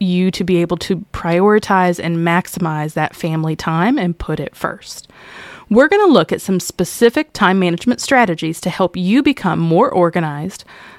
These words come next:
be confident with where you are in the college search process, and feel less overwhelmed with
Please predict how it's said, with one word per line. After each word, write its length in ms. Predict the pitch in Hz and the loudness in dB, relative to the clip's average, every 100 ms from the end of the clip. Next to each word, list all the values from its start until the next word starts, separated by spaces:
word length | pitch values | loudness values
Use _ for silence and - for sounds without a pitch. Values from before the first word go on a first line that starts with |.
| _ - | _ 0
be 120 | 170 | 0
confident 640 | - - 214 233 262 269 | 0 0 2 2 2 0
with 160 | 208 185 | -2 -2
where 240 | 170 180 | 2 4
you 220 | 214 226 220 | 4 6 4
are 140 | 208 | 4
in 80 | 208 | 2
the 60 | |
college 360 | 202 196 180 180 | 0 0 0 -2
search 300 | - 170 - | -4 -4 -2
process, 680 | - 214 - 143 147 - - - | 0 0 0 -8 -8 -10 -10 0
and 400 | 302 294 185 190 | 2 4 2 0
feel 160 | 196 | -2
less 300 | 185 170 - - | 0 0 -2 -4
overwhelmed 580 | 196 240 302 190 165 | 0 2 4 2 2
with 200 | 175 185 | 0 0